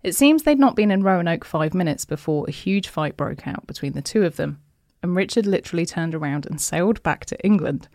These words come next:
claiming he'd be back with men and supplies. He wouldn't. <laughs>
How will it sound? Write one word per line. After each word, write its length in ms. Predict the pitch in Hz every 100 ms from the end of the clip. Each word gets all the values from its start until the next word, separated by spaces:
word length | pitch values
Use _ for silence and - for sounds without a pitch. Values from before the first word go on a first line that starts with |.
| _ _ -
claiming 380 | 180 185 208
he'd 160 | 190 185
be 80 | 190
back 300 | 165 - -
with 140 | 160
men 300 | 147 139 -
and 120 | 160 156
supplies. 580 | - - 170 165 143 - _ _ _ _ _ _
He 120 | 226
wouldn't. 360 | 202 156 208 - _ _
<laughs> 60 | _